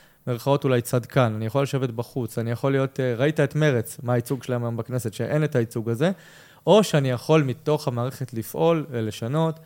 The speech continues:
ולהשפיע, והוא אומר, "אם אני אצליח להביא", אני, אה, לא ממציא, כן, כמו שהוא אמר לי, "את, אה, גפני יותר לעמדה שלי,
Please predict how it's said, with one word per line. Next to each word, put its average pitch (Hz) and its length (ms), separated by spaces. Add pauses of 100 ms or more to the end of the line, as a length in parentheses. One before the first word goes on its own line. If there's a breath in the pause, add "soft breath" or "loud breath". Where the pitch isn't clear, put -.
(180 soft breath)
ולהשפיע, 113 640
והוא 120 120
אומר, 143 300
"אם 170 160
אני 170 220
אצליח 156 380
להביא", 127 840
אני, 117 120
אה, 113 460
לא 113 60
ממציא, 117 340
כן, 135 100
כמו 120 100
שהוא 117 160
אמר 110 120
לי, 110 120
"את, 110 140
אה, 123 100
גפני 151 600
יותר 151 260
לעמדה 131 440
שלי, 185 420